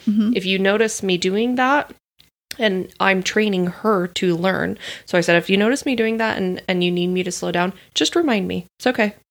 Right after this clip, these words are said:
Speaker 2: Just tell me, 'Hey, you're, you're going a little quick.'"
Speaker 1: Yeah.
Speaker 2: "But I, I'm just letting you know that's something that's coming up for me today."
Speaker 1: Yes.
Speaker 2: And she was like, "Oh, okay, great." Like, it was very clear.
Speaker 1: Yes.
Speaker 2: It was very conci-, I was like, "It's not, I, there's no shame in it for me." I
Speaker 1: Mm-hmm.
Speaker 2: wasn't like,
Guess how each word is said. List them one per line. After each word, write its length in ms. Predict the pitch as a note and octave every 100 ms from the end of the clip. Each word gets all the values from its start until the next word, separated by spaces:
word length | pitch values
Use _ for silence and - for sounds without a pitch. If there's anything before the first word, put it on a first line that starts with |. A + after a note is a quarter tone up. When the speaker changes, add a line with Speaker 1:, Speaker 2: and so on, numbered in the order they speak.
| -
Speaker 2:
Just 160 | G#3 -
tell 200 | G#3+ G3+
me, 160 | F3
'Hey, 160 | F3 A#3+
you're, 200 | G#3+ F3 -
you're 100 | F#3+
going 200 | F#3+ G#3+
a 40 | F3+
little 300 | F3 F#3+ F#3+
quick.'" 360 | - - -
Speaker 1:
Yeah. 260 | A3+ G3+ G3 - -
Speaker 2:
"But 80 | F#3
I, 120 | -
I'm 180 | F3+ F#3+
just 160 | F#3+ F3
letting 220 | D#3 E3+
you 160 | B3
know 200 | C#4 G3
that's 300 | F#3 F#3 -
something 420 | - G#3 F#3+ F#3+ F3+
that's 200 | - -
coming 340 | - F3+ E3+ -
up 140 | -
for 200 | - D#3
me 160 | D#3 G2
today." 480 | - - C#2 - -
Speaker 1:
Yes. 240 | - G3 G3
Speaker 2:
And 80 | G3
she 80 | F#3
was 120 | F#3
like, 140 | G3+
"Oh, 160 | F4+ D4+
okay, 220 | F4 G#3+
great." 460 | - C#4+ - - - _ -
Like, 80 | A3+
it 40 |
was 100 | B3 G#3+
very 280 | G3 B3+
clear. 200 | - G3+ B3+
Speaker 1:
Yes. 280 | F4 - -
Speaker 2:
It 80 | -
was 120 | F#3
very 300 | F#3 F#3+ A#3
conci-, 260 | C4 - - - -
I 40 |
was 80 | G3+
like, 80 | G3
"It's 140 | F#3+ G#3+
not, 120 | -
I, 200 | G#3 G3
there's 220 | F#3+ F#3+
no 80 | F#3+
shame 400 | F#3 - F3+ G3+
in 80 | B3+
it 140 | C4 -
for 160 | B3+
me." 220 | A3 G#3 G3+
I 40 |
Speaker 1:
Mm-hmm. 80 | G#3
Speaker 2:
wasn't 260 | F#3 F#3 -
like, 260 | F3 E3+